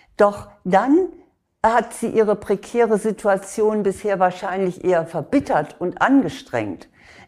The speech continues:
Denken Sie doch einmal um und nehmen Sie es als kreative Herausforderung. Denn mit dieser Perspektive,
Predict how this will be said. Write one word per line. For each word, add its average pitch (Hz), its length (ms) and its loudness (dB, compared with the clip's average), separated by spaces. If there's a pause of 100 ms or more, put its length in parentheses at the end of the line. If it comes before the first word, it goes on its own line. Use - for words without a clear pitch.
Denken 254 320 4
Sie 240 140 -2
doch 240 240 0
einmal 226 420 0
um 262 360 4 (180)
und 202 180 -4
nehmen 247 320 6
Sie 240 140 0
es - 220 -6
als 185 260 -4
kreative 247 800 -2
Herausforderung. 220 1160 -2 (380)
Denn 202 240 0 (140)
mit 208 260 -4
dieser 285 300 2
Perspektive, 196 1300 0